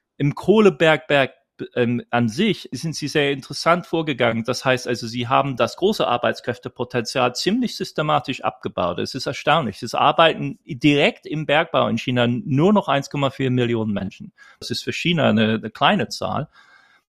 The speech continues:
Das heißt also, im Vergleich zur Arbeitskräftelage insgesamt möchte man denken, dass das ein handhabbares Problem sein wird. Das Problem ist natürlich, dass Bergbau regional konzentriert ist und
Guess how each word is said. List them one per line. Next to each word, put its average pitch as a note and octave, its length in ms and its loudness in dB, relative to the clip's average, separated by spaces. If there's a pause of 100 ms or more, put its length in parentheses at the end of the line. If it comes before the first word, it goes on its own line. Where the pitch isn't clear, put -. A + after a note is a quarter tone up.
(120)
Das B2+ 160 -2
heißt C#3+ 220 2
also, C#3 220 0
im B2 80 -4
Vergleich C#3 500 0
zur B2 220 0
Arbeitskräftelage A2+ 1500 0
insgesamt B2 720 -2
möchte A#2+ 800 -2
man C3 240 0
denken, C3+ 360 0
dass A#2+ 180 -4
das A2 180 -8
ein A2 240 -6
handhabbares C3+ 760 0
Problem G#2+ 440 -2
sein G2+ 300 -2
wird. B2+ 260 2 (400)
Das - 260 0
Problem F3+ 400 6
ist D#3 140 -2
natürlich, C#3 380 -2
dass C3 160 -6
Bergbau B2+ 460 2
regional A2 480 0
konzentriert G2+ 680 -4
ist G#2+ 280 -2
und G#2+ 340 2